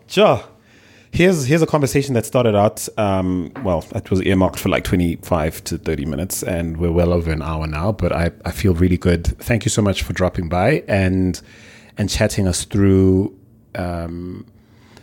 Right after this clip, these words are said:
this, this very interesting commercial endeavor you guys have going. Give me a sense of what would be a good outcome. Like, someone listening to this, responding to everything they've heard,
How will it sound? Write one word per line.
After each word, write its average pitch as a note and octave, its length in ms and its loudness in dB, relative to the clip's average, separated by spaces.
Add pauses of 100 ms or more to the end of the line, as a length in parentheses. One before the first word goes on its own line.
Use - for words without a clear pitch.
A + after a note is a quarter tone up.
(280)
this, F2 440 -4 (100)
this - 160 -2
very F#2 400 4
interesting F2 920 -4
commercial F2+ 460 -2
endeavor E2+ 300 -2
you E2+ 160 0
guys E2+ 240 -2
have - 160 -10
going. E2 420 -8 (380)
Give A#2 160 0
me C3 80 4
a B2 60 2
sense A#2 320 -2 (100)
of G2+ 560 0 (440)
what G#2 300 2
would F#2+ 160 0
be G2 140 2
a F#2 60 4
good F#2+ 640 2 (260)
outcome. F2 480 -2
Like, E2+ 320 -6 (540)
someone C3 320 2
listening A#2+ 260 0
to A2+ 120 -4
this, F#2+ 540 -2 (420)
responding A2 680 0
to G2+ 120 -2
everything G2 360 -2
they've F2+ 200 0
heard, F#2 600 0